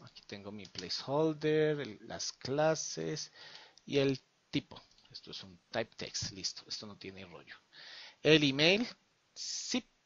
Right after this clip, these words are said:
porque resulta que, vamos a colocar aquí esto, sí, las clases, este no es un type text, sino, eh,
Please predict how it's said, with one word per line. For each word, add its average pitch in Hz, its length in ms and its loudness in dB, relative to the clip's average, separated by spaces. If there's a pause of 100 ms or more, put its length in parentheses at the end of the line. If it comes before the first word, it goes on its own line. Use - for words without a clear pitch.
(220)
porque 175 380 -6
resulta 175 580 -2 (280)
que, 139 200 0
vamos - 1400 -18
a - 120 -18
colocar - 340 -10
aquí - 320 -12
esto, - 300 -8
sí, 170 480 -2 (920)
las - 280 -6
clases, 160 920 0 (1200)
este 120 420 0 (300)
no 107 160 -12
es - 160 -10
un 104 100 -14
type 95 260 -6
text, - 480 -4
sino, - 320 -14 (1300)
eh, 98 320 -10